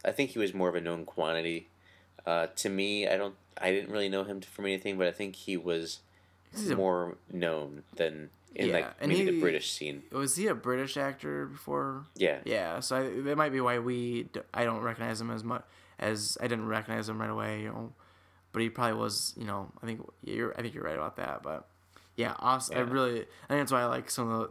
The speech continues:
Speaker 2: their scenes the most. Uh, and I think going forward in all of the movies, you'll find that, like, any scene with Thor or, or with Loki is just awesome.
Speaker 1: Mm-hmm.
Speaker 2: So, uh, 'cause he's a, you know, they call him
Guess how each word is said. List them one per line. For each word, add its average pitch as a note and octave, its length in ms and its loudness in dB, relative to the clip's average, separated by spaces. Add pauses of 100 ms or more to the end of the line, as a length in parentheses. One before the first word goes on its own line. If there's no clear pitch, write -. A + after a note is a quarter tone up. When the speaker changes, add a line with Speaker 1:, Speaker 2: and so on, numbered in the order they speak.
Speaker 2:
their A2+ 100 0
scenes A2+ 400 0
the A2 80 -6
most. A2+ 480 -4 (520)
Uh, G#2+ 440 2 (180)
and C3 140 2
I B2+ 80 2
think D#3 180 0
going A#2+ 360 0 (100)
forward B2+ 320 4
in A2+ 100 -2
all A#2 180 2
of A#2 80 -2
the A2 60 -4
movies, A2+ 340 0
you'll A2+ 120 0
find A2+ 400 0
that, G2+ 100 -4
like, - 320 -6 (460)
any B2+ 180 4
scene B2+ 260 2
with A#2+ 120 0
Thor B2 640 2
or, A#2+ 180 4
or A2+ 160 2
with A2+ 160 0
Loki B2+ 420 0
is A2 320 -2
just - 200 -6
awesome. A2+ 420 -4 (840)
Speaker 1:
Mm-hmm. E2+ 300 -2 (100)
Speaker 2:
So, - 220 0
uh, G#2 720 2
'cause - 180 -10
he's A#2+ 140 0
a, A#2 200 -2 (220)
you C3+ 120 0
know, A2+ 260 2 (320)
they A2+ 100 -2
call A#2 300 4
him A2 320 -4